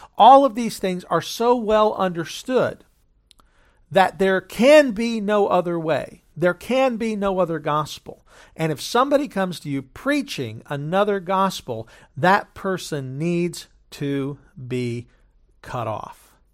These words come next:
Now, I would argue that the people Paul is directly dealing with in Galatians is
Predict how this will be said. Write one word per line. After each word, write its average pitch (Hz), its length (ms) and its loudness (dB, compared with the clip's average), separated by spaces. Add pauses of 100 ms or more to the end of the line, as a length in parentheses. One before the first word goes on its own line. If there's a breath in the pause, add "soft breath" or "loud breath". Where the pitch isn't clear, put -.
(180)
Now, 131 360 -2 (720)
I 165 140 6
would 175 140 4
argue 139 460 -2 (1080)
that 131 260 -6
the 135 80 -6
people 147 500 -2 (280 soft breath)
Paul 147 260 2
is 123 80 -6
directly 170 420 4
dealing 127 300 -6
with 123 220 -8 (120)
in 123 380 -10 (400)
Galatians 139 840 -6
is 123 360 -8